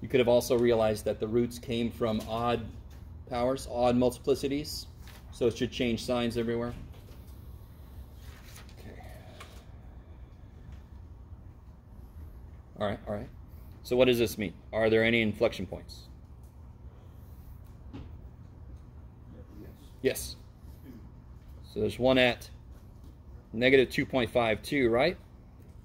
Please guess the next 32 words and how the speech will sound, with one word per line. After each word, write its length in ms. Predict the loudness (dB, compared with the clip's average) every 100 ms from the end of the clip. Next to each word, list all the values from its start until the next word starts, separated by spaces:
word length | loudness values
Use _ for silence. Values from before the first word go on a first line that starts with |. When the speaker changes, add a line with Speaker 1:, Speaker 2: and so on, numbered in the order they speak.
| -20 -10 -8 -8 -12 -18 -20 -20 -20 -20 -18 -20 -20 -8 6
Speaker 1:
Now, 140 | 8
when 120 | 10
you, 280 | 8 6 2 -4
when 160 | 2 4
you 140 | 2
put 340 | 8 10 10
this 260 | 8 6 4
in 200 | 0 4
your 160 | 8 8
calculator 640 | 8 4 4 2 4 6 8
to 100 | 6
figure 340 | 4 6 8
out 380 | 8 6 2 -2
the 160 | 4
output, 560 | 4 4 0 0 0 -2 -20 -20 -20 -20 -20 -18 -18 -18 -10
what 340 | 2 8 8
should 300 | 8 4 4
you 100 | 2
put 220 | 2 4
in 120 | 4 4
place 300 | 4 4 2
of 100 | 2
x? 460 | 0 -4 -14 -16 -16 -18 -18 -18 -18 -16 -16 -18 -18 -18 -18 -20 -18 -18 -18 -18 -16
Speaker 2:
The 80 | -16
actual 280 | -16 -16 -16
number. 180 | -14 -14 -14 -16 -16 -16 -16 -2
Speaker 1:
The 160 | 10 10
actual 380 | 10 4 0 2
number. 320 | 2 -2 -4
I 40 |
love 220 | -2 -2
it. 80 | -4